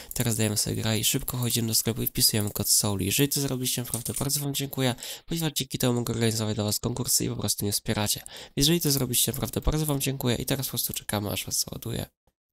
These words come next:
Czyli was załadowało, odwracamy się, tu będzie Z czwórka, podchodzimy w to miejsce, emotka na dole będzie przycisk, klikamy sobie E, no i teraz klasycznie czekamy, aż ten timer dobiegnie końca.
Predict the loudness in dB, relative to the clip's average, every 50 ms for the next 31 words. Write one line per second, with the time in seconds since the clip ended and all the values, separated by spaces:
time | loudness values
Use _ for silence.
0 | _ -6 -2 -2 0 2 4 2 2 2 2 -2 -2 -4 -2 -2 -2 -2 -2 -2
1 | -4 -6 -4 -6 -4 -2 -2 0 0 0 0 -2 -2 -2 -2 -2 -2 -2 -2 -2
2 | -2 -2 -2 -2 -2 -2 -4 -4 -4 -6 -6 -4 -4 -4 -2 -2 0 0 -2 -4
3 | -4 -4 -2 -2 0 0 0 0 0 -2 -2 -2 -2 -2 -2 0 0 2 2 2
4 | 2 0 0 0 -2 -4 -4 -6 -4 -2 0 0 0 -2 -6 -6 -4 -4 -4 -2
5 | -2 -2 -4 -2 -2 -2 -2 0 0 -2 -2 -2 -4 -4 -4 -4 -2 -2 -2 0
6 | -2 -4 -4 -8 -10 -8 -6 -6 -4 -4 -4 -4 -6 -4 -4 -4 -2 -2 -4 -4
7 | -2 -2 -2 -4 -4 -6 -10 -6 -6 -6 -4 -2 -4 -4